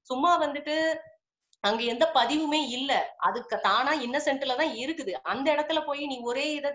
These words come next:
think பண்ணு, இந்த மாதிரி இருக்கணும் அப்படின்னு சொல்லும்போது, சப்போஸ் நம்ம எடுத்துக்கிட்டோம்னா செல்ஃப் அஃபர்மேஷன்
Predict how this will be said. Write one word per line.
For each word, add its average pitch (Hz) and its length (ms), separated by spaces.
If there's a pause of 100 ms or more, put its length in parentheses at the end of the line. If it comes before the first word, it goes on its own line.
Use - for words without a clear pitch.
(120)
think 269 240
பண்ணு, 214 460 (200)
இந்த 254 220
மாதிரி 269 440
இருக்கணும் 226 360
அப்படின்னு 247 220
சொல்லும்போது, 233 640 (280)
சப்போஸ் 320 260
நம்ம 269 160
எடுத்துக்கிட்டோம்னா 233 720
செல்ஃப் 285 380
அஃபர்மேஷன் 226 560